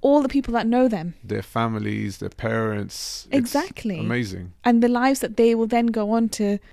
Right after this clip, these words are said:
Speaker 1: to maybe create as well themselves going
Speaker 2: Because
Speaker 1: forward.
Speaker 2: of, yeah, because of this young boy,
Speaker 1: Yeah.
Speaker 2: you know?
Speaker 1: It's an amazing thing that you can do, but I feel like there needs to be, um,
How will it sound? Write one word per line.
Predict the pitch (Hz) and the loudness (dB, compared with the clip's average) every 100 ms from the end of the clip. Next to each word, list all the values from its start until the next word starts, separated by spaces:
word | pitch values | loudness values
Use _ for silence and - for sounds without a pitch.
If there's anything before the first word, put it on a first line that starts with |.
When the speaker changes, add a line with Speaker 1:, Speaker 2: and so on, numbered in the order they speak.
| - | -4
Speaker 1:
to | - | 4
maybe | 240 247 247 | 6 6 4
create | 233 240 220 254 302 - | 2 2 4 4 2 2
as | 214 | 2
well | 254 302 | 2 4
themselves | 247 240 339 302 | 2 0 -4 -2
going | 254 254 | 0 0
Speaker 2:
Because | 269 330 349 | 0 0 2
Speaker 1:
forward. | 277 175 | 2 0
Speaker 2:
of, | 117 | -2
yeah, | 117 | -2
because | 92 107 - 104 | -2 -6 -8 -6
of | 98 | -6
this | 101 104 | -8 -6
young | 101 101 | -6 -4
boy, | 101 101 92 87 - - | -4 -4 -4 -8 -12 -6
Speaker 1:
Yeah. | 349 277 95 | -2 -2 -2
Speaker 2:
you | |
know? | 95 101 - - - | -8 -14 -18 -10 -4
Speaker 1:
It's | 269 | -4
an | 262 | -2
amazing | 254 247 247 262 262 254 | 0 2 2 0 0 -2
thing | 226 208 | -4 -6
that | 202 | -6
you | - 190 | -8 -10
can | - 185 | -8 -8
do, | 214 190 - 208 - _ 220 | -6 -6 -4 -8 -8 _ -6
but | 220 - | -4 -4
I | 202 | -6
feel | - 214 208 | -4 -2 -2
like | 202 175 - - - | -4 -6 -10 -10 -4
there | 202 | -2
needs | 196 208 - | -2 -4 -2
to | 208 | -2
be, | 196 190 185 - - - | -2 -2 -4 -6 -12 -2
um, | 202 190 | -2 -2